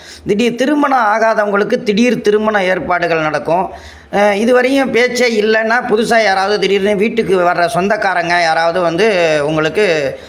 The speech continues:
"உங்க வீட்ல இந்த பையன் இருக்கான், பொண்ணு இருக்கு, இந்த இடத்துல இருக்கு, பார்க்குறீங்களா?" அப்படி இப்படின்னு கேட்டு ஒரு நல்ல, நல்ல விஷயங்களை பேசுவாங்க. நல்ல ஒரு குதூகலமான நல்ல விஷயங்களை இயக்குவார்.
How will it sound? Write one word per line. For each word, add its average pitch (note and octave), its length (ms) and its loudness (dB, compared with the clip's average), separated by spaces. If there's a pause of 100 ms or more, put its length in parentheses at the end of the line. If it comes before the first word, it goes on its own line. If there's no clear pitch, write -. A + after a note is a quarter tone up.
(140)
"உங்க E3+ 160 0
வீட்ல G3 220 0
இந்த F#3 160 -2
பையன் F3 320 0
இருக்கான், E3+ 240 -2
பொண்ணு E3+ 160 0
இருக்கு, D#3 220 -2
இந்த E3 160 0
இடத்துல D#3+ 180 -4
இருக்கு, D#3+ 240 -2
பார்க்குறீங்களா?" E3 420 -2
அப்படி D#3+ 280 -2
இப்படின்னு D#3+ 220 -2
கேட்டு D#3 260 -2
ஒரு F3 100 0
நல்ல, E3 280 0
நல்ல F3+ 260 0
விஷயங்களை E3+ 440 -2
பேசுவாங்க. E3+ 680 0
நல்ல F#3 380 -2
ஒரு D3+ 320 -2
குதூகலமான F3+ 680 0
நல்ல F#3 300 0
விஷயங்களை E3+ 460 -2
இயக்குவார். E3 520 -2